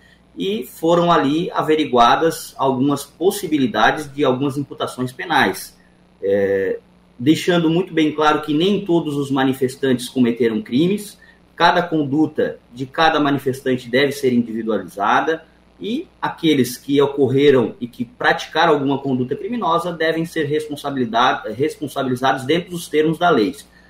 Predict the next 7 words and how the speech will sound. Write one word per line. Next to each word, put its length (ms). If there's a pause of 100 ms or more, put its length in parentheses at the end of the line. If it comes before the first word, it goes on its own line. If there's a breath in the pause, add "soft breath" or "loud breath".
(260 soft breath)
com 300 (340)
direito 440
à 40
ampla 240
defesa 720
e 120
contraditório. 920